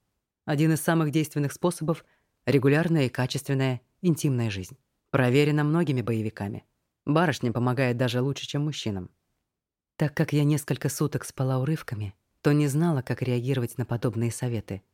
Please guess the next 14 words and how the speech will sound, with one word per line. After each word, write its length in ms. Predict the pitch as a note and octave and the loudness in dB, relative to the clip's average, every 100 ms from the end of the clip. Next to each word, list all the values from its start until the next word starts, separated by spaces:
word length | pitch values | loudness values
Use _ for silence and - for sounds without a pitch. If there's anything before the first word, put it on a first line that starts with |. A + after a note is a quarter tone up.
| _ _ _ - | _ _ _ -6
и 140 | B2+ | -4
откровенно 680 | B2+ - B2+ B2 C3+ B2 B2 | -4 -2 0 2 0 0 -2
обалдела. 720 | C#3 B2+ C#3+ A#2 G#2 G2 - _ _ _ _ _ _ _ | -2 0 -2 -2 -8 -10 -14 _ _ _ _ _ _ _
Сидела 380 | - B2 C3 A#2+ | -6 0 2 4
на 140 | A#2+ | 2
стуле 300 | A#2 C#3 A#2 | 0 -2 -2
с 100 | - | -2
открытым 420 | A2+ - A#2 A#2 | -6 -2 -4 -2
ртом, 360 | G#2+ - B2+ G#2 _ _ - | -4 -2 -2 -2 _ _ -2
пылающими 580 | C3+ C3 A#2+ - B2 | 0 2 0 0 0
ушами, 400 | B2 A2+ - C3+ | 0 -2 -2 -2
позабыв, 520 | A2 A#2 A#2 A#2 B2 - | -2 -2 -2 -2 -4 -4
как 180 | A2+ | -6
дышать. 460 | A2+ A#2 - F2+ | -6 -6 -6 -8